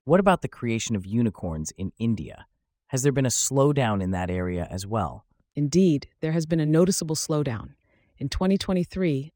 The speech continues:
Speaker 2: only two startups, Incred and Zepto, achieved unicorn status in India. This is a stark contrast to twenty twenty-two, when India saw the creation of twenty-three new unicorns.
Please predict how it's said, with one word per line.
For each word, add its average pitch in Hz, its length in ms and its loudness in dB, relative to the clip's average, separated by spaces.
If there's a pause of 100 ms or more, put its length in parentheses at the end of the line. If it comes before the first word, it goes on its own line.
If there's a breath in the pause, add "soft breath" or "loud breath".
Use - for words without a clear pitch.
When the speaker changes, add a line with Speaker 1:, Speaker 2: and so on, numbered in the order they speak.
Speaker 2:
only 165 220 0
two - 260 -2
startups, - 720 -2 (120)
Incred 165 460 2
and 143 140 0
Zepto, 143 520 -4 (160)
achieved 147 420 -2
unicorn 170 400 2
status 139 480 -2
in 131 80 -2
India. 123 400 -2 (640)
This 160 160 -4
is 147 80 -6
a 143 40 -4
stark 165 440 2
contrast 156 580 -2
to 143 60 -8
twenty 151 280 -2
twenty-two, 139 640 -4 (220)
when 139 180 -4
India 180 340 4
saw 165 160 -2
the 147 100 -4
creation 147 460 -4
of 135 140 -8
twenty-three 170 720 -4
new 147 180 0
unicorns. 143 760 -4